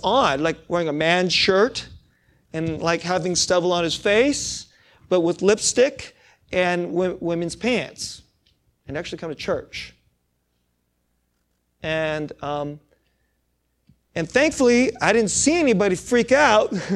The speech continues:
<laughs> and start thinking, like, "What are you doing at church? You know, this is church." And,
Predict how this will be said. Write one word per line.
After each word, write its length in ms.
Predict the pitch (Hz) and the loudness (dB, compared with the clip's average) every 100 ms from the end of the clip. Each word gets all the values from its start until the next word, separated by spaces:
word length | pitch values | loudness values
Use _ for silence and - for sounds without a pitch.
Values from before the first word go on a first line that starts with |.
| 175 220 190 | 0 0 -2
<laughs> 680 | 185 - - - - - - | -8 -16 -20 -18 0 4 4
and 140 | 185 | 4
start 240 | - 208 196 | 0 0 2
thinking, 320 | 214 202 196 | 0 2 2
like, 160 | 196 | 0
"What 180 | 170 269 | 4 8
are 40 | 311 | 10
you 80 | |
doing 200 | 285 294 269 | 10 6 6
at 120 | - | 6
church? 440 | 285 220 - - | 6 6 4 -2
You 80 | 214 | 2
know, 120 | 202 | 2
this 160 | 190 170 | 2 -2
is 100 | 165 | 0
church." 440 | - 202 180 - | 4 4 2 -2
And, 180 | 160 | -4